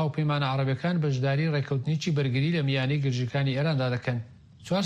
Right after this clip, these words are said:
سەرچاوەی ئاگادار لە پلانەکەوتیان ئەمریکا و ئیسرائیل هەوڵ دەدەن زمینەسازی بۆ هاوپەیمانێکی ئاسایشی لەگەڵ دەوڵەتانی عەرەبی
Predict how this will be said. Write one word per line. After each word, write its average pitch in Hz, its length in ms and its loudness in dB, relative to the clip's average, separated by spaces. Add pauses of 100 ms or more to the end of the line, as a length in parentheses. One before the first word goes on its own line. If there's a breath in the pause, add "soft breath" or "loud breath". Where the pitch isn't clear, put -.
سەرچاوەی 165 440 0
ئاگادار 147 460 2
لە 143 100 0
پلانەکەوتیان 139 840 0
ئەمریکا 135 440 0
و 160 100 2
ئیسرائیل 139 500 0
هەوڵ 147 220 2
دەدەن 147 300 0
زمینەسازی 135 680 0
بۆ 139 160 2
هاوپەیمانێکی 135 680 0
ئاسایشی 127 640 -2
لەگەڵ 139 300 0
دەوڵەتانی 123 580 0
عەرەبی 127 280 0